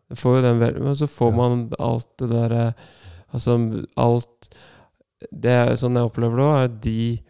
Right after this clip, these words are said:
Speaker 1: mønstrene som jeg kan leve ganske fredelig med alene. For da er det bare meg.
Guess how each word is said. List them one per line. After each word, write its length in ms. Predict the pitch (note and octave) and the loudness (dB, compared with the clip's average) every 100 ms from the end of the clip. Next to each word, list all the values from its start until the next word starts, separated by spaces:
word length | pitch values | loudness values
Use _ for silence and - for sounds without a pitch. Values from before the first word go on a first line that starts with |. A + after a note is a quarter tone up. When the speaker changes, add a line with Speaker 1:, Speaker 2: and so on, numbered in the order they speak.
| _ | _
Speaker 1:
mønstrene 580 | A#2 A2+ A2 - A2+ B2+ | 0 0 0 0 0 0
som 120 | C3 B2 | 0 -2
jeg 80 | |
kan 160 | B2 B2 | 0 0
leve 200 | A#2 A2 | 0 0
ganske 240 | A2 A2 - | -2 -2 -8
fredelig 720 | - - F3 E3+ - A#2 A#2 | -6 -4 -2 -2 -4 -6 -4
med 140 | A#2+ | -2
alene. 520 | A#2+ A#2+ A#2+ A#2 D#3 F3 _ _ _ | -2 -2 -2 -2 -4 -6 _ _ _
For 80 | B2 | -2
da 40 | |
er 40 | C3 | 0
det 80 | |
bare 160 | C3+ B2+ | 2 2
meg. 440 | A#2 A2 B2 D3 | 2 0 -2 -4